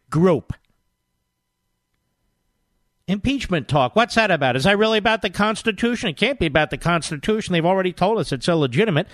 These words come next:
'cause it was written by a bunch of, uh, white slaveholders. So what's this impeachment talk about? To fire up their hardcore base. That's what it's about. They figure they're firing up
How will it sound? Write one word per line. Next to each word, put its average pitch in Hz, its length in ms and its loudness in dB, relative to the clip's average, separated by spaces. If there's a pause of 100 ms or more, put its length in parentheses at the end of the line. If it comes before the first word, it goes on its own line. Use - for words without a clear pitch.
(340)
'cause 170 180 2
it 165 40 -2
was 156 180 0
written 180 220 2
by 180 140 4
a 175 60 0
bunch 185 300 -2
of, 190 160 -2
uh, 196 300 0 (560)
white 214 240 0
slaveholders. 170 680 0 (1400)
So 214 140 2
what's 269 200 0
this 262 180 0
impeachment 226 540 -2
talk 143 240 0
about? 107 420 -2
To 160 100 0
fire 196 320 2
up 202 120 -6
their 160 180 0
hardcore 185 540 0
base. 202 320 -2
That's - 240 -2
what 147 120 2
it's 117 160 -4
about. 107 440 -2 (3000)
They 135 140 0
figure 185 300 2
they're 156 120 2
firing 180 460 2
up 175 320 -2